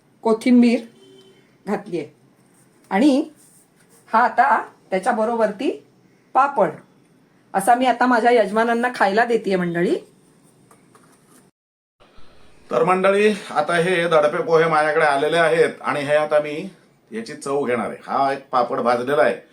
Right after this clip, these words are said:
Speaker 2: हा मी आधी याच्यावर चुरडून घालणार नाहीये, कारण जर मी आधी घातला आणि बोलत राहिलो तुमच्याजवळ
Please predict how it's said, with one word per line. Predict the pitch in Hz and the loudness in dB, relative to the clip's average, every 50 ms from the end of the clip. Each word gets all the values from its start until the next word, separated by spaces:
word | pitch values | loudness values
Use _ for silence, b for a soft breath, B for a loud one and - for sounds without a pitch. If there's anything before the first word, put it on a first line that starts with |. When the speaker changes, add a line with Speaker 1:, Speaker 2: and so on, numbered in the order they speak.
| b b b b b | b b b b b
Speaker 2:
हा | 110 | -4
मी | 127 139 | -2 -2
आधी | 127 120 127 151 165 | 0 -2 0 2 2
याच्यावर | 160 143 156 156 160 156 | 2 4 6 6 4 4
चुरडून | 151 151 156 147 147 160 165 160 | 4 0 -4 -2 0 0 0 2
घालणार | 156 143 147 151 160 160 160 156 | 2 2 2 4 2 2 2 2
नाहीये, | 160 147 127 98 - - - | 0 0 0 -4 -6 -8 -8
कारण | 98 107 110 123 | -8 -6 -6 -4
जर | 123 139 135 | -4 -4 -4
मी | 147 143 | -2 -2
आधी | 131 135 139 156 | -2 -2 -2 -2
घातला | 165 170 165 165 156 151 143 | 0 0 0 0 2 0 0
आणि | 139 135 147 | 2 2 0
बोलत | 147 151 160 160 175 180 185 | 2 4 4 4 4 2 2
राहिलो | 185 180 170 165 165 156 | 2 2 4 2 2 0
तुमच्याजवळ | 151 143 143 131 143 143 139 135 123 120 117 | -2 -6 -6 -4 -4 -2 -2 0 0 0 0